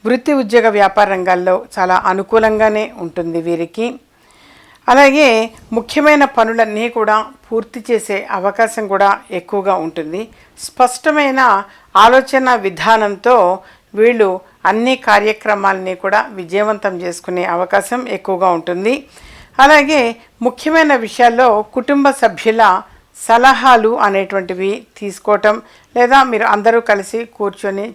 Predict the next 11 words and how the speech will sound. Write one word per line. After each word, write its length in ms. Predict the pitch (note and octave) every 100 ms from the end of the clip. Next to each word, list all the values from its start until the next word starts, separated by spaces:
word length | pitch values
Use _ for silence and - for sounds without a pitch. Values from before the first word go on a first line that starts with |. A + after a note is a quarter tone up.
| -
చర్చించుకోవటం 840 | F#3+ - G3 F3 F#3+ F#3 F#3+ G3
అనేటువంటిది 680 | F#3 F#3+ F3+ F#3+ G3+ B3 D4 - _ - _ _ F#3+
చాలా 220 | G3 G3+ G3+
చాలా 160 | G3 F#3+
మంచిది. 480 | F#3 F3+ G3+ A#3
స్వతంత్రించకపోవటం 1500 | A#3 - G#3 A#3+ B3 C4 B3 A3+ G#3+ F#3+ - G#3 A3 A#3+ B3+ - _ -
చాలా 340 | F#3+ F#3+ G3 - -
మంచిది. 560 | F#3+ F3+ F3+ F#3 B3 C4+ _ _ - - _
అలాగే 280 | B3 D4 D4+
వీరు 520 | A#3+ C#4 D4+ B3+ C4
ఎక్కువగా 640 | A#3+ A3 G#3+ A#3+ A3+ C4